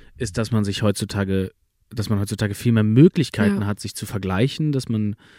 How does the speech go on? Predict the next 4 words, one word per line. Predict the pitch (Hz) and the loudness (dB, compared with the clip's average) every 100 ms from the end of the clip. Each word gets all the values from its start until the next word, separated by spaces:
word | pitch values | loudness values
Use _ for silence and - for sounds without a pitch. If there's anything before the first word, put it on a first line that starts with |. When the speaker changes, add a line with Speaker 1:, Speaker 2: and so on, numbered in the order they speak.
| - _ - | -20 _ -6
Speaker 1:
ähm, | 107 104 101 101 - - _ _ - - - - - - | -2 0 0 -2 -8 -20 _ _ -20 -20 -20 -20 -20 -10
viel | - 135 135 | 2 6 6
mehr | 127 120 113 113 113 _ _ _ - | 6 4 4 2 -2 _ _ _ -6
im | 107 | -4